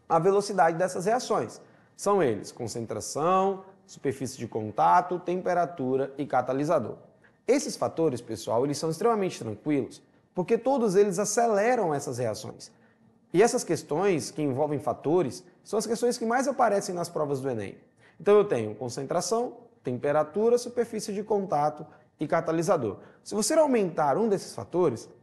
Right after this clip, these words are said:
Consequentemente, você vai aumentar a energia cinética das partículas, você vai ter mais colisões, então a chance de ter colisões efetivas é muito maior, logo a formação de produtos também será muito maior. Então como que funciona a concentração?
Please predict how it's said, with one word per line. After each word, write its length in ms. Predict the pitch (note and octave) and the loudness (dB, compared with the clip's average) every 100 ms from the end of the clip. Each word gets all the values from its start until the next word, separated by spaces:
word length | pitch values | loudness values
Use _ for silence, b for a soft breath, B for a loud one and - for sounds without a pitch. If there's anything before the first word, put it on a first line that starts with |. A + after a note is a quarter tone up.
| _ - | _ -4
Consequentemente, 720 | F#3+ G3+ G3+ G3+ E3+ C#3+ D3 | -2 -2 -2 -2 -2 -2 -2
você 180 | F3 F3 | -6 -4
vai 160 | D#3+ | 0
aumentar 600 | F3 F3 F3 E3 F3 A3+ | 0 0 -2 0 0 2
a 40 | B3 | 2
energia 320 | G#3 E3 D#3 | 0 0 0
cinética 460 | C#3+ C#3+ C3 B2 C3+ | -4 -4 -4 -2 -4
das 140 | C3+ | -2
partículas, 600 | - G3+ A3 A3 A#3 A#3 B B B | -2 -2 -4 -2 0 -2 B B B
você 180 | F3 F#3 | -6 2
vai 140 | E3 | 2
ter 80 | D#3 | 4
mais 240 | D3+ G#3 | 2 0
colisões, 680 | G#3 F#3+ F3+ D#3 F#3 G#3+ G#3+ B B _ | 0 0 0 0 0 0 -4 B B _
então 140 | D#3+ | 0
a 60 | F3+ | 0
chance 440 | F3+ G#3+ A#3+ C#4+ | 0 0 2 0
de 140 | F3 E3+ | -2 -2
ter 140 | F3 | -2
colisões 480 | D#3+ E3+ D3+ D#3 D3 | 0 0 0 0 0
efetivas 640 | E3 D#3+ D3 C#3 B2+ B2 | 0 -2 -2 -2 0 0
é 80 | C#3+ | 0
muito 380 | C3+ A#2 A#2 D#3+ | 0 -2 -4 -2
maior, 440 | A3+ A3 F#3 G#3+ B B _ | 0 2 2 2 B B _
logo 360 | G#3 G3+ G3 G#3 | 0 4 4 2
a 40 | |
formação 800 | G#3 G3+ G3 G3+ - - G#3 B3+ | 0 -2 -2 -4 -6 -4 0 0
de 120 | C4+ | 0
produtos 680 | B3 G#3 E3+ B2+ C#3 - E3 | 0 2 2 2 -2 -2 -2
também 560 | B3+ B3 C#3+ C3 D3 D3+ B B | 0 2 0 0 -2 -6 B B
será 260 | - A3 | -2 0
muito 300 | G3+ D#3 C#3+ | 0 0 -2
maior. 300 | F3 A3 C#3+ - - _ B B | -4 -4 -4 -10 -20 _ B B
Então 120 | A#3 | -2
como 220 | D#4 D#4+ | 0 0
que 80 | C4 | -2
funciona 480 | A#3+ A3+ G#3 F#3 F#3 | 0 0 2 2 0
a 40 | |
concentração? 920 | F3+ F3+ - D#3+ D#3 D#3 - G#2 G2+ | 0 -2 -2 -6 -2 -2 -2 -8 -10